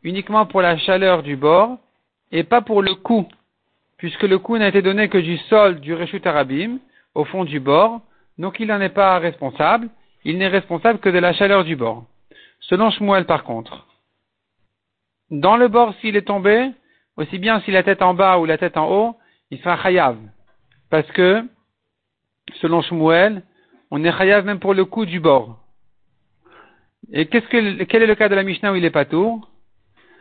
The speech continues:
C'est s'il a trébuché sur le bord, il est tombé en arrière, en, à l'extérieur du bord, là, il est patour.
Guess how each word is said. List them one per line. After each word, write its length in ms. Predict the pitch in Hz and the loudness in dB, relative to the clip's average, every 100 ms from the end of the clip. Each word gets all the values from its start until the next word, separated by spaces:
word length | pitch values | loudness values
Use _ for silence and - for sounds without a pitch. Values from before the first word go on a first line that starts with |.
| _ - | _ -2
C'est 160 | 185 170 | 0 2
s'il 140 | 262 226 | 2 0
a 40 | |
trébuché 440 | - 220 196 214 | 0 -2 0 0
sur 160 | 196 202 | 0 0
le 80 | 190 | 2
bord, 220 | 180 202 | 2 2
il 80 | 180 | 2
est 60 | 175 | -2
tombé 200 | 180 185 | -2 -2
en 140 | 180 | 0
arrière, 360 | 170 180 180 160 | 0 0 0 0
en, 140 | 151 | -2
à 140 | 165 | -2
l'extérieur 560 | 165 220 - 202 185 165 | 0 -2 0 -2 0 0
du 120 | 143 | -2
bord, 400 | 127 135 196 262 - _ _ _ _ - _ _ _ | 2 4 4 0 -12 _ _ _ _ -20 _ _ _
là, 520 | 143 208 240 226 254 - _ _ | -2 0 2 2 -2 -6 _ _
il 160 | 165 160 | -8 -4
est 60 | 160 | -2
patour. 500 | 131 113 107 113 | -4 -4 -14 -16